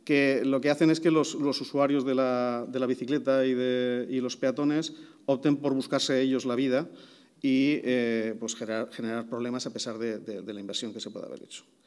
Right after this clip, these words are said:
Eh, en tramos interurbanos con flujos moderados de peatones y ciclistas, que son los casos que hemos visto de, de arcenes, eh, reservados, resulta razonable y viable económicamente, eh, hacer coexistir a esos dos,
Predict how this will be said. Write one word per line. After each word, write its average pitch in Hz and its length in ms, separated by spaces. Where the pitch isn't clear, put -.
Eh, 143 360
en 143 120
tramos 170 240
interurbanos 170 720
con 127 180
flujos 170 280
moderados 143 340
de 135 80
peatones 131 320
y 135 60
ciclistas, 165 400
que 147 100
son 135 140
los 123 100
casos - 260
que - 60
hemos 120 160
visto 131 340
de, 120 300
de 113 140
arcenes, 123 680
eh, 110 240
reservados, 135 840
resulta 156 480
razonable 151 440
y 143 40
viable 147 300
económicamente, 135 760
eh, 131 320
hacer - 220
coexistir 147 560
a 131 40
esos 117 240
dos, 113 720